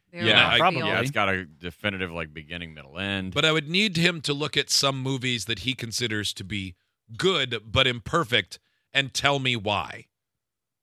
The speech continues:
Speaker 2: Mm-hmm.
Speaker 3: You know, like, take a, a movie that most people consider to be great.
Speaker 4: Slapshot.
Speaker 3: That's not what I was thinking.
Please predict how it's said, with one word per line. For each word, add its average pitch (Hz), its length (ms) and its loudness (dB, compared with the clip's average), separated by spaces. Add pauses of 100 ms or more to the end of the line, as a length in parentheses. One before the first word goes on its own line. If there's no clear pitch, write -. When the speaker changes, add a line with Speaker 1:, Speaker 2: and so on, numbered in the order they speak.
(180)
Speaker 2:
Mm-hmm. 80 220 -10
Speaker 3:
You 131 60 6
know, 117 220 4
like, 123 160 2
take 147 240 2
a, 127 220 2
a 120 60 -2
movie 135 280 -2
that 123 120 -2
most 139 240 2
people 123 220 -4
consider 117 400 -2
to 110 100 -4
be 104 280 -2 (340)
great. 113 440 0 (1300)
Speaker 4:
Slapshot. 135 640 2 (560)
Speaker 3:
That's 151 300 0
not 139 220 2
what 113 120 0
I 107 40 4
was 104 160 0
thinking. 123 280 4